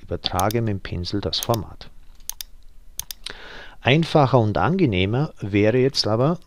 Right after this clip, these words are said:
wenn ich bei einem neuen Objekt schon gleich die passende Formatierung bekommen würde.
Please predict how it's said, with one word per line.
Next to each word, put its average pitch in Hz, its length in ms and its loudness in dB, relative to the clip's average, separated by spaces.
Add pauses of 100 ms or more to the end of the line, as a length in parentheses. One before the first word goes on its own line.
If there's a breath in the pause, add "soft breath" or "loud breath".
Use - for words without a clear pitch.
wenn 110 260 0
ich - 200 -2
bei 95 80 2
einem 90 200 0
neuen 127 380 2
Objekt 110 520 0
schon 110 320 0
gleich 139 440 -2
die - 120 -4
passende 98 520 -2
Formatierung 127 680 0
bekommen 107 520 -2
würde. - 240 -10